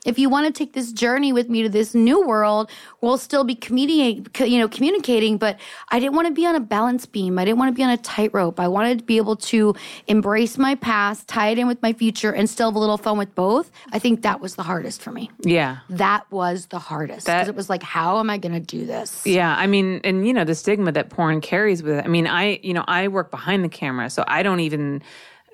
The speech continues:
Speaker 2: I don't get nearly as much flack as, you know, you girls who have performed in front of the camera,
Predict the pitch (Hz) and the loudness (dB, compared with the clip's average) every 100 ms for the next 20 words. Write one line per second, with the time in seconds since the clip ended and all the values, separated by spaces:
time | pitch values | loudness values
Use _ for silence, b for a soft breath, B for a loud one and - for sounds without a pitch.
0 | - 156 202 226 180 165 180 - 190 190 | -4 0 2 2 -2 -2 -2 0 0 2
1 | 226 214 190 160 156 139 - 143 147 143 | 4 2 0 -2 -6 -6 -4 -4 -2 -4
2 | 139 143 160 143 139 147 156 143 147 156 | -4 -2 0 2 2 2 2 0 0 -2
3 | 151 - 147 139 131 156 180 160 - 98 | -4 -2 -2 -2 -2 -2 0 -2 -4 -4
4 | 110 | -2